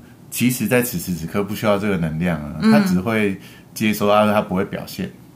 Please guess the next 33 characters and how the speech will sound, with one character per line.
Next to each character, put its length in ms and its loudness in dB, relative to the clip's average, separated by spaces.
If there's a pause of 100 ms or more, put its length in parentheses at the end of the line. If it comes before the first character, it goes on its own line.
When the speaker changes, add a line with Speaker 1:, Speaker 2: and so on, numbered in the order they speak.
Speaker 2:
哦。 640 -2
Speaker 1:
可 80 4
是 280 4 (580)
人 260 4
很 360 4 (160)
没 120 2
有 140 4
觉 220 0
察， 280 -6
所 160 -4
以 40 0
人 240 0
接 160 0
到 140 4
能 160 2
量 220 2
之 80 0
后 100 2
就 100 -2
会 120 0
表 200 -10
现 240 -6
嘛。 160 -12 (140)
Speaker 2:
嗯， 300 0
嗯。 180 0
Speaker 1:
OK。 80 0 (480)
那 380 4
情 140 0
人 220 4
节 400 2
时 160 -6
候 120 2
那， 220 2